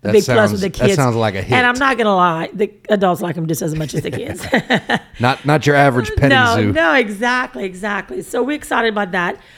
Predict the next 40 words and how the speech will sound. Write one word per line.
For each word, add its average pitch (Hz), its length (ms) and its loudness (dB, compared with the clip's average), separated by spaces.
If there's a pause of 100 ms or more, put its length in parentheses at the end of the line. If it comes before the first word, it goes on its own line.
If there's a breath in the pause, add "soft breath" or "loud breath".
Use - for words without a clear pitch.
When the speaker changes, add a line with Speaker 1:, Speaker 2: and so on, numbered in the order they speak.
(200 loud breath)
Speaker 1:
Um, 196 540 2 (160)
we 226 100 2
have 226 100 4
a 214 60 0
special 233 380 -2
market 208 400 -2
menu. 196 420 -2
We 226 200 -2
have, 196 200 -2
we're 220 80 -2
doing 202 220 0
char-grilled 220 480 -2
oysters. 185 460 -2
We 240 100 -4
used 240 120 -4
to 302 60 -8
do 247 120 -8
'em 208 100 -2
all 180 100 0
the 180 100 -4
time, 185 360 -6
and 175 160 -6
it 226 140 2
takes - 320 -4
a 311 60 -2
lot, 208 380 2 (160)
you 208 140 0
know, 196 300 0 (420 soft breath)
um, 180 540 -2 (260)
few 247 180 0
extra 196 200 -2
people 220 260 -4
to 208 60 -2
do 185 140 -6
that 180 200 -6
kind 185 140 -6
of 160 80 -8
stuff. 175 280 -6
Speaker 2:
Right. 185 120 -6
Speaker 1:
So 208 320 0